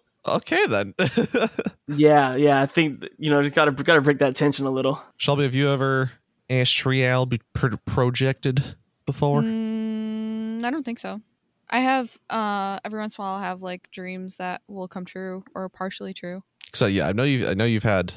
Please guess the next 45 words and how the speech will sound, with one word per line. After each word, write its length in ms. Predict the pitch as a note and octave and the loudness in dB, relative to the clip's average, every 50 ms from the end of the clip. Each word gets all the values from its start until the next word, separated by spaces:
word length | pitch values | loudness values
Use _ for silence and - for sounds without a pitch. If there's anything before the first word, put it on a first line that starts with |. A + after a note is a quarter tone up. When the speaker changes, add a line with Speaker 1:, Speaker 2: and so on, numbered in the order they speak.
| - _ _ | -16 _ _
Speaker 1:
premonitions 680 | - - C3 G#2+ F#2+ F#2 A2+ - - - A#1+ A#1+ - - | 0 2 2 2 2 2 2 2 0 0 0 0 0 0
before. 440 | - - - - C#2+ B1+ C2+ A2 - _ _ _ _ _ _ _ | 0 0 0 0 0 2 2 0 -2 _ _ _ _ _ _ _
Speaker 3:
Yeah. 240 | - F#3 F3 D3 E3+ - _ _ - | -4 -2 -2 -2 -2 -6 _ _ -6
Speaker 1:
Which 100 | - A#2+ | 0 2
have 100 | - - | 2 4
been 460 | - C#2+ A#1+ A#1 - C#3 D#3+ D3+ D3+ _ _ | 2 2 2 2 -2 -2 -4 -8 -10 _ _
very 140 | - - C2+ | -2 0 2
Speaker 3:
Yeah, 60 | C2+ | 2
Speaker 1:
scary. 180 | - G3+ F#3+ - | 4 4 6 6
Speaker 3:
those 180 | A3 A#3+ B3 A#3 | 6 6 6 6
are 100 | C4+ B3 | 4 2
different. 460 | G#3 F#3 F#3 F3 - F3 E3 - - | 4 4 2 2 2 -6 -10 -10 -6
Those 220 | - G3 G3+ G#3 A3 | -4 -2 -2 -2 -2
are 80 | A3 | -4
different 460 | G#3 F3 E3+ E3+ - D#3 D#3 - - | -2 -2 -4 -4 -4 -8 -10 -10 -8
than 160 | - F3 E3+ E3+ | -8 -8 -8 -8
the 80 | E3 | -10
dreams. 420 | E3 E3+ E3+ E3+ E3+ F3+ - - _ _ _ _ - - | -10 -10 -10 -10 -10 -12 -16 -20 _ _ _ _ -4 0
Speaker 1:
Mm-hmm. 260 | B2 A2+ F#2 - - - - _ - _ _ - - - _ _ _ | 0 2 2 0 -2 -6 -8 _ -20 _ _ -20 -20 -20 _ _ _
Speaker 3:
But 220 | - A#3+ A3+ - - | 4 4 4 4 4
nothing 340 | A#3+ C4 E4 E4 G4 F#4 F4+ | 2 0 0 2 0 -2 0
really 260 | D#4+ D#4 D4 C#4 B3 | 2 2 2 2 4
astral, 600 | - - A3+ A#3 - - - G#3+ G3 F#3+ G3+ G3 - - | 4 4 2 2 0 -6 -4 -2 -2 -2 -2 -6 -8 -10
I 100 | - A#3 | -10 -8
don't 220 | A#3+ A3 A3+ - - | -6 -6 -8 -8 -10
think. 340 | A3 G#3 G#3 - - - - _ _ _ _ _ - - | -10 -10 -10 -10 -12 -16 -16 _ _ _ _ _ -2 0
Speaker 1:
I 60 | C3+ A2+ | 0 0
t-, 60 | - - - - - | 0 -2 -10 -6 -4
can't 380 | - - - C#3 D3 D#3+ - - | -4 -2 0 2 2 2 2 0
say 280 | - - C#3 C3 B2+ | 0 2 2 4 4
I've 80 | B2+ G#2+ | 4 4
ever 220 | G#2+ G#2+ A2+ A2+ G#2+ | 2 2 2 2 2
had 220 | A2+ G#2 G#2+ G#2 G2 | 4 2 2 2 2
a 40 | |
dream 480 | F#2 E2+ - - F2 F#2 F#2+ F#2 F2+ F2+ | 0 -2 -2 0 2 2 4 4 4 4
that, 120 | F#2+ F2 - | 2 2 2
like, 180 | D#2 E2 - | 2 0 2
connected 600 | - - G#2+ F2+ E2 E2+ F2 - - - E2+ E2+ | 2 2 2 4 2 2 0 0 -2 -2 -2 0
to 80 | D#2+ E2 | 0 0
real 180 | E2 F2 F2 E2+ | 2 2 2 2
life 300 | E2 D#2+ F2+ F2+ - - | 2 2 0 0 0 0
or 40 | |
anything 220 | D2+ F2 - - A#1 | 0 0 0 2 0
like 160 | D2 C#2+ B1 | 0 0 0
that. 220 | - D2+ D#2+ F#2+ | 0 2 2 2